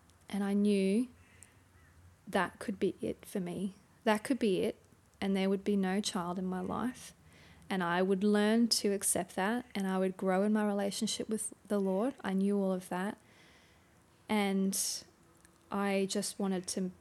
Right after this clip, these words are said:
I just wanted to be happy. I spent so long being upset and sad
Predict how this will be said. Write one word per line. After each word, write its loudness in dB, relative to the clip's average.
I -2
just -4
wanted -2
to -10
be -4
happy. -8
I 2
spent 0
so 6
long 6
being 2
upset -2
and -2
sad 0